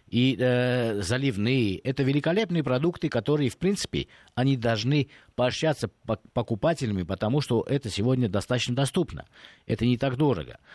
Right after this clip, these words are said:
А и особенно, как наш уважаемый доктор сказала, это особенно важно людям, которые нуждаются в большем, э, коллагене. То есть с возрастом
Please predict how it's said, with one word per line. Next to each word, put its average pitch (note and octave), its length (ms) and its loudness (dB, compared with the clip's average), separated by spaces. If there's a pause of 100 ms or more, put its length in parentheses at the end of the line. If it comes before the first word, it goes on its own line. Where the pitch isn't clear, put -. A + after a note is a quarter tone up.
(280)
А G#2+ 120 0
и F#2+ 60 2
особенно, G2 760 0
как E2+ 260 -6
наш G2+ 420 -2
уважаемый F#2+ 420 0
доктор F#2 280 -4
сказала, D#3 500 0 (400)
это A#2+ 280 0
особенно A2 560 0
важно G2+ 320 0
людям, D#3 400 2 (140)
которые B2+ 540 2
нуждаются A2 540 0
в - 20 -8
большем, A#2+ 400 0 (300)
э, G2+ 220 2
коллагене. G2 680 -2
То - 80 -10
есть C#2 120 -4
с - 120 -4
возрастом F#2+ 520 -2